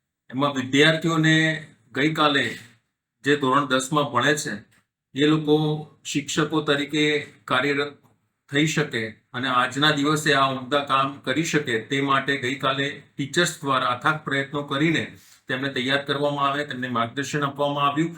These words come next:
અમારી સ્કૂલના ધોરણ દસના આશરે એંસી થી વધારે વિદ્યાર્થીઓ ટીચર્સ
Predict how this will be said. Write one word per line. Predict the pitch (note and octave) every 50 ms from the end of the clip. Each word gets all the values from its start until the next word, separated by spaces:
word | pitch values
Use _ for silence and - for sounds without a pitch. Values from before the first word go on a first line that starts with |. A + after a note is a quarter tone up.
| - _ _ _ _ _ _
અમારી | - A#2+ C3+ D3+ D#3+ F#3 F#3+
સ્કૂલના | - - - E3+ D#3 D#3+ D#3 D3+ C3 G#2+ G#2 G#2 G#2 A#2+
ધોરણ | C3 C3 C#3+ D3+ D#3 C#3+
દસના | - C3 C#3+ - - - - E3+ D#3+ C#3 - - - _ _ _ _ _ _ _ - _ _ _ _ _ _ -
આશરે | C3 C#3 C#3 - - - E3+ E3+ D#3 C#3+ C#3+ C#3+ - -
એંસી | - C#3 D3 D#3 D#3 - F#3+
થી | F3 F#3+ F3+
વધારે | D3+ B2+ A#2 A#2+ C3+ D#3+ E3+ F3+
વિદ્યાર્થીઓ | D#3+ D3 A#2+ - C3 C3 C#3 D#3 E3+ E3+ - - E3 D3 C3 A#2 G#2+ G2+ - _ _ _ _ _ _ _ _ _ _ _ _ _
ટીચર્સ | D3 D3 D3 - E3+ E3 D#3+